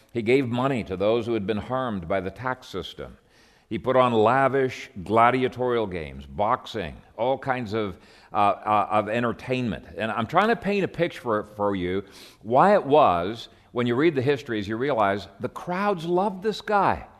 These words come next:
He was their favorite president. Th-, this was a really cool president, so, uh, so to speak, and he also had a lot of fans in the Senate. But in the meantime, he was consolidating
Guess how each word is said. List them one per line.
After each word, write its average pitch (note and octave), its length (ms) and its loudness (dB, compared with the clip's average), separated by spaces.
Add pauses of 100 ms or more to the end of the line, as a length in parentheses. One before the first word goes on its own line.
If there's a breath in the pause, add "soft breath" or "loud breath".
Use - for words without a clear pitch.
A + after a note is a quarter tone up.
(260 soft breath)
He G#3 100 4
was G3+ 200 4
their F3+ 160 4
favorite G3+ 560 0
president. F#3+ 600 0 (380 soft breath)
Th-, F3+ 160 2
this G3+ 180 8
was F#3 180 4
a D#3+ 60 8
really E3+ 380 8
cool F#3 400 8
president, D#3+ 540 2
so, B2 260 0
uh, A2+ 220 2
so D3+ 180 0
to C3+ 80 2
speak, D#3+ 440 -2
and A#2 120 -2
he C3+ 80 -2
also D#3 320 0
had A2+ 160 2
a A2 60 2
lot A#2+ 240 2
of G#2+ 120 -8
fans G2+ 520 -4
in G2 100 -4
the F#2+ 80 -6
Senate. A2+ 340 -4 (840)
But A#2+ 120 2
in C3 80 0
the B2+ 60 0
meantime, A#2+ 720 0 (420 loud breath)
he E3+ 160 8
was D#3+ 200 2
consolidating G2 1300 0